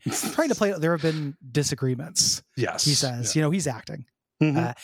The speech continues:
Speaker 2: and the cop says, says, "Skylar, he's like, you have to give me something to work with.
Speaker 1: Yeah.
Speaker 2: Like, has your husband broken any laws? Are you, are you even suspicious of that? Something I can do, you know, to get him out?" And you can see in Skylar's face, like, her spinning the wheels.
Speaker 1: Yeah.
Speaker 2: You know,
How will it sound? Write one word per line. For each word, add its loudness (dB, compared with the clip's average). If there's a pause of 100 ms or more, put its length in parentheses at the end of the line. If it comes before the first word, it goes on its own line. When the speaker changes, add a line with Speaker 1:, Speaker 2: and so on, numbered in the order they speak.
(320)
Speaker 2:
and 2
the 0
cop 0
says, 0
says, -2
"Skylar, 2
he's -2
like, -4
you 4
have 4
to -4
give -2
me 2
something -2
to -2
work -6
with. -14 (420)
Speaker 1:
Yeah. 0
Speaker 2:
Like, 2
has 2
your 2
husband 0
broken 0
any 0
laws? 0 (100)
Are 0
you, -2
are 0
you 0
even 0
suspicious 0
of -4
that? -4
Something 2
I 0
can -2
do, 0 (680)
you 4
know, 2
to -8
get 2
him 2
out?" 2
And 0
you -2
can 0
see 0
in 0
Skylar's 0
face, 2
like, -2
her 0 (420)
spinning 2
the 0
wheels. 0 (360)
Speaker 1:
Yeah. 2
Speaker 2:
You 2
know, 0